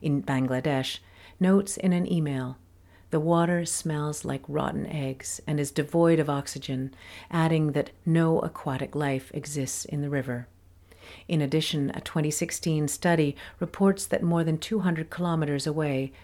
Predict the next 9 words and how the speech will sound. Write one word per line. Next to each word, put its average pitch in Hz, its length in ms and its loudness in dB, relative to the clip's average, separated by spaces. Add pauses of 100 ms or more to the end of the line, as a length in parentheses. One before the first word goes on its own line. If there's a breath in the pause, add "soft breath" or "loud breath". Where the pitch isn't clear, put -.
some 190 400 4
ocean 190 340 2
shores 147 480 0
in 143 140 -2
eastern 147 420 -2
Bangladesh 131 720 -2
are 151 120 0
now 135 240 0
polluted 143 520 -4